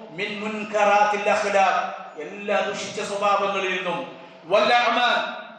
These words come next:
എല്ലാവിധ പ്രവർത്തനങ്ങളിൽ നിന്നും, അല്ലാഹുവേ, നിന്നോട് ഇതാ ഞാൻ കാവൽ ചോദിക്കുന്നു,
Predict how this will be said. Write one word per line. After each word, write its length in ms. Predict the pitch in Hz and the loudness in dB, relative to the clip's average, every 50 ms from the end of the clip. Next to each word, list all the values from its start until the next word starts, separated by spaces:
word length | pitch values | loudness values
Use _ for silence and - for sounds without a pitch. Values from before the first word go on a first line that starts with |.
| - | -10
എല്ലാവിധ 760 | - 214 226 226 233 233 240 240 240 240 240 233 233 233 240 240 240 233 233 226 233 233 - - - - | -8 -6 0 4 4 6 6 6 4 4 4 2 0 2 2 4 4 4 2 0 -2 -4 -6 -10 -10 -6
പ്രവർത്തനങ്ങളിൽ 800 | 196 196 - 240 240 - - 262 254 254 247 233 240 240 240 | -4 -4 -2 -2 -4 -4 -2 -2 -2 -2 0 0 0 0 0
നിന്നും, 520 | 240 233 233 226 226 - - - - - - - - | -2 0 0 0 -2 -2 -4 -6 -10 -14 -14 -12 -12
അല്ലാഹുവേ, 720 | 151 180 190 208 214 226 233 220 214 214 214 220 214 214 | -12 -6 0 2 4 4 4 4 2 0 0 0 0 0
നിന്നോട് 460 | 208 214 214 220 220 226 226 226 226 | 0 -4 -4 -4 0 2 2 2 2
ഇതാ 540 | 220 220 208 220 208 202 196 - - - - - - - | 0 0 2 2 4 4 2 0 -2 -4 -8 -10 -12 -10
ഞാൻ 380 | 147 165 175 190 190 185 190 185 | -6 -6 -4 -4 -4 -6 -8 -8
കാവൽ 540 | 180 180 190 202 208 208 208 208 - 208 208 | -6 -4 -4 -2 -2 -2 -2 -4 -6 -6 -6
ചോദിക്കുന്നു, 560 | 208 202 202 202 202 202 208 208 202 202 196 | -6 -6 -6 -6 -6 -8 -8 -4 -4 -4 -4